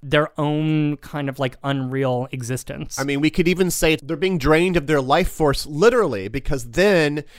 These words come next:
Speaker 2: Joe even goes and gets a blood transfusion and gets nine dollars.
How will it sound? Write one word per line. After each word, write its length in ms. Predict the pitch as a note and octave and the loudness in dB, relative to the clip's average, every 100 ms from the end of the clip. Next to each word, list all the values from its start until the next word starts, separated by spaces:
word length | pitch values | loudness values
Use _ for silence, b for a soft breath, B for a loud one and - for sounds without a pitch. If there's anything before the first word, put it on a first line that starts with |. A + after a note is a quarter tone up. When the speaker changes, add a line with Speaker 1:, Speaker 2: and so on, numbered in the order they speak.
| B B | B B
Speaker 2:
Joe 600 | A#2+ - G#3 C4 G3+ F3 | -10 2 4 6 6 6
even 300 | E3+ D#3 D#3+ | 2 0 0
goes 380 | C#3+ C#3+ D3 D3 | 2 2 2 -2
and 160 | D#3 D3 | -4 -2
gets 200 | E3 - | -2 -2
a 80 | |
blood 380 | D#3 C#3+ D3 D#3+ | -2 -2 0 -2
transfusion 960 | - C3 G#2 - - G#2 - E2 D#2+ G2 B B B2 - | -4 -8 -8 -10 -10 -8 -8 -12 -12 -16 B B -16 -10
and 100 | C#3+ | -6
gets 200 | - - | -6 -2
nine 400 | D#3 D#3 E3 D#3 | 2 4 2 0
dollars. 640 | E3 F#3 G#2+ D#2+ - - | 2 4 2 -2 -12 -16